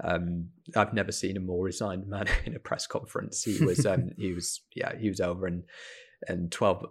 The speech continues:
Speaker 1: you know, twelve hours later, I think, um, it was officialized that he'd left. And, um, there could be no complaints. Um, you know, he had been very, very inconsistent at Monaco. Uh,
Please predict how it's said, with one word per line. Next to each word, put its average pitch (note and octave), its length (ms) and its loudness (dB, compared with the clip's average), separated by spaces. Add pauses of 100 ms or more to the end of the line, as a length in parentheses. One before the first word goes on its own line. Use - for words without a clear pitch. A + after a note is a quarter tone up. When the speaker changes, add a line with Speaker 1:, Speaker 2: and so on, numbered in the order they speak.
(140)
Speaker 1:
you G2 80 -2
know, - 80 -2
twelve F#2+ 280 2
hours F2 240 -2
later, F#2 400 -2 (100)
I - 60 -14
think, - 260 -8
um, - 340 -6
it G#2 80 4
was G2 140 0
officialized - 480 2
that - 100 0
he'd G2+ 80 2
left. G2 300 6
And, F#2+ 220 -6 (520)
um, G#2 380 -2 (160)
there B2 100 2
could A#2 180 0
be A2 80 2
no G2+ 140 2
complaints. - 640 -2 (220)
Um, F2+ 640 -2
you G#2 120 -2
know, F2 240 -2
he G2+ 560 0 (220)
had - 260 -2
been G2 160 -2
very, G2+ 180 4
very G2 220 4
inconsistent G#2+ 720 -2 (300)
at - 120 0
Monaco. A#2 640 4
Uh, G2+ 360 0